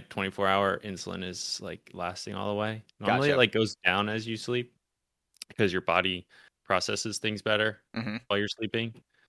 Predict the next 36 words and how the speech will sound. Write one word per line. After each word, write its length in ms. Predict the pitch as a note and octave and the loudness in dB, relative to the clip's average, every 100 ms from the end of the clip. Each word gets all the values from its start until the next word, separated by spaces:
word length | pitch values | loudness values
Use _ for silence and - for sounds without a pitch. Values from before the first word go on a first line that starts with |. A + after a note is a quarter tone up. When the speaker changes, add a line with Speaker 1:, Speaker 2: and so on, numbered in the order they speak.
| _ _ | _ _
Speaker 1:
Um, 460 | G2+ F#2 F2+ E2 F2+ _ _ _ | -2 2 2 -2 -12 _ _ _
but 320 | - F2 F2 - | -4 -2 0 0
I 60 | F#2 | -2
just 220 | F2+ - | -2 -2
don't 220 | F2+ F2 | -4 -2
think, 440 | F#2 F2 - - _ _ _ _ _ _ _ _ _ _ - | -4 -4 -10 -20 _ _ _ _ _ _ _ _ _ _ -8
yeah, 140 | D#2+ D#2+ - | -6 -6 0
I 40 | |
don't 80 | F#2+ | 0
know. 80 | E2 | 0
So 140 | - - | -2 4
I've 180 | G#2 G#2 | 6 6
upped 320 | G#2+ - _ _ _ _ | 2 0 _ _ _ _
that 200 | A2+ G2+ | 8 8
insulin 300 | G#2 G2 G#2+ | 6 0 -2
before, 340 | F#2+ - G2+ G2 | -2 0 4 4
and 100 | F2 | 2
then, 160 | E2+ | -4
like, 220 | E2 D#2+ E2 | -6 -4 -6
I 60 | |
go 200 | E2 E2+ | -4 -4
low 360 | D#2+ E2 E2 E2 _ | -2 -2 -2 -6 _
during 220 | F#2 F2 | -6 -4
the 100 | E2+ | -6
day 360 | D#2+ E2 E2+ F2+ _ G2+ | -2 0 0 -4 _ -10
more 160 | F#2 | -10
frequently. 500 | - F#2+ F#2 F#2 F#2 | -6 -6 -6 -8 -8
So 280 | F#2 - E2 - _ _ _ _ _ _ | -8 -8 -10 -14 _ _ _ _ _ _
I 40 | |
don't 100 | F2 | -10
really 160 | E2+ E2+ | -6 -6
know 140 | E2+ | -6
what 120 | E2 - | -8 -8
the 120 | F#2 | -8
answer 300 | E2+ F#2+ F2+ | -6 -4 -4
is. 280 | F2 - | -6 -12